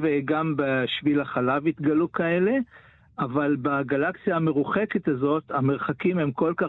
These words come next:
גדולים מאיתנו, שאין לנו סיכוי לגלות, אה, כוכב סביב שמש רגילה, כיוון שאנחנו לא רואים שמשות רגילות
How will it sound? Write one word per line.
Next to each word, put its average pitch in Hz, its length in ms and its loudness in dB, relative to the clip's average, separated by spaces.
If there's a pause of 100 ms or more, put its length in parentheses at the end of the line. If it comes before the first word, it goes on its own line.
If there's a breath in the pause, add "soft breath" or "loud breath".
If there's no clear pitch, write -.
גדולים 143 440 2
מאיתנו, 147 440 0
שאין 151 500 0
לנו 175 200 2 (140)
סיכוי 185 400 2
לגלות, 151 540 2 (160)
אה, 135 500 2 (400 soft breath)
כוכב 147 380 -2 (140)
סביב 139 160 2 (120)
שמש 147 380 0
רגילה, 131 580 0 (720 soft breath)
כיוון 131 280 -2
שאנחנו 143 380 0
לא 185 120 4
רואים 190 320 2
שמשות - 560 -2
רגילות 135 460 2